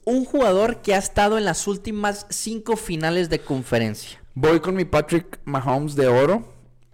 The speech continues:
Speaker 2: Vamos a meterle apuestita. Vamos a regresar a las
Speaker 1: Ah, ¿sí?
Speaker 2: apuestas con el, el Super Bowl.
Speaker 1: Ese va a ser el
Speaker 2: Ese,
Speaker 1: regreso.
Speaker 2: ese va a ser el regreso.
Speaker 1: ¿Cuál va a ser tu pick? ¿Ya lo tienes definido?
Speaker 2: Solamente,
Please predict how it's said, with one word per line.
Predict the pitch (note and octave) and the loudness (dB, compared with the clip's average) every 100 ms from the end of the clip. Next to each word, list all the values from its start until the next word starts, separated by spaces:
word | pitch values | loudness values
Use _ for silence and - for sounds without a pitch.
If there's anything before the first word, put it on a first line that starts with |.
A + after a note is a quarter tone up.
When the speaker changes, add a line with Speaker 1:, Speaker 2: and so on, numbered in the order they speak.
| - | -18
Speaker 2:
Vamos | A#2+ A#2+ A#2+ D3 | -4 0 2 0
a | D#3+ | -2
meterle | C#3+ A#2 A#2 C#3 C#3 C#3+ C#3 C3+ - _ - | -4 -2 -2 0 0 0 -2 -4 -8 _ -8
apuestita. | A2+ - G#2+ - A#2+ - E3+ E3+ | -6 -4 -4 -2 -6 -2 -4 -2
Vamos | B2 A2+ C3+ | -2 0 -2
a | |
regresar | D3 C#3+ A#2 A2 A#2 | -4 -4 -4 -4 -2
a | |
las | B2+ A#2 | 0 0
Speaker 1:
Ah, | |
¿sí? | A#2+ | 2
Speaker 2:
apuestas | B2 A2+ - C3+ - | 0 -2 -4 -4 -6
con | - A#2+ B2 C3+ C#3+ C#3 | -8 -2 0 0 -4 -10
el, | F2+ G2 F#2 | -14 -14 -14
el | - G2+ | -12 -10
Super | G2+ - F#2+ | -10 -8 -4
Bowl. | G#2+ C#3+ F#3 | 0 0 0
Speaker 1:
Ese | B2 C3+ | -4 -2
va | C3+ | -2
a | |
ser | C3+ C3+ | -2 -2
el | A#2+ | 0
Speaker 2:
Ese, | A2+ A#2+ | 0 2
Speaker 1:
regreso. | B2 A#2 | 2 2
Speaker 2:
ese | A2+ | 0
va | A#2 | -2
a | A#2 | -4
ser | A#2+ | -4
el | A#2+ | -2
regreso. | A2+ G#2+ A#2+ C3+ G3 G3 | -2 -2 -2 -4 -6 -6
Speaker 1:
¿Cuál | D#3+ D3 | 0 2
va | D3 | 2
a | |
ser | D3+ C#3+ | 0 -2
tu | - C3+ | -2 -2
pick? | C#3+ - - | -2 -4 -10
¿Ya | - C3 | -2 0
lo | C#3 | 2
tienes | D3 C#3 | 0 0
definido? | D3 C3 C#3 G3 - - - | 0 -2 0 0 -2 -14 -16
Speaker 2:
Solamente, | - G2+ A2+ B2 B2+ B2 C3+ B2+ | -4 -2 -2 -2 -4 -6 -6 -8